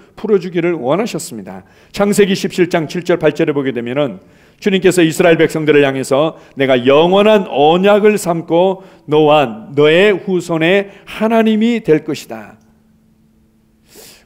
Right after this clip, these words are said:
이스라엘의 하나님이 되기를 주님께서 선택하시고 그렇게 부르셨다는 거죠.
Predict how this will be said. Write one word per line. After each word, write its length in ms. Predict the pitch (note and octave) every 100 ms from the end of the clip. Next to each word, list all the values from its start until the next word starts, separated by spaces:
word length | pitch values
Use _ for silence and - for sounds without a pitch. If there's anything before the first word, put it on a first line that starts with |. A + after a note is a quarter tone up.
| _
이스라엘의 720 | G3+ - A#3 A#3 A#3+ A#3+ A#3+
하나님이 480 | F3 G#3+ A3 G#3 G3
되기를 720 | F3+ D#3+ D#3 D#3+ G#3 A3+ G#3+
주님께서 400 | - D#3+ D3+ C#3
선택하시고 640 | - C#3 D#3 F#3+ F3 C3 C#3+
그렇게 240 | D#3 C#3+
부르셨다는 720 | C3 F#3 A#3+ F#3+ E3+ D3+ B2 A2
거죠. 320 | F#2 -